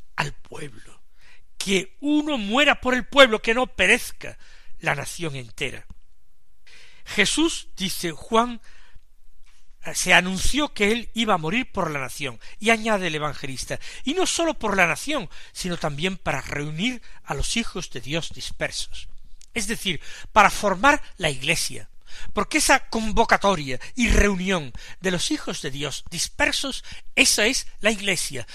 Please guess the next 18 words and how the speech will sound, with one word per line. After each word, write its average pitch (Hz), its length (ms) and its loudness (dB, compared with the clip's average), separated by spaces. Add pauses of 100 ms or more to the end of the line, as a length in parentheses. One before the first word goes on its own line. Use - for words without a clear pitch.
(100)
la 190 200 8
asamblea 202 800 4 (300)
de 180 120 0
los 160 240 0
hijos 170 400 -4
de 143 100 -4
Dios 131 320 -4
convocada, 143 800 -2 (220)
reunida 165 720 6 (280)
para 165 180 2
su - 200 -4
gloria, 123 480 -4 (220)
para 147 180 0
su 156 200 -4
alabanza. - 560 -8 (640)
Aquel 220 340 4
día, 180 320 0 (200)
concluye, 151 600 -2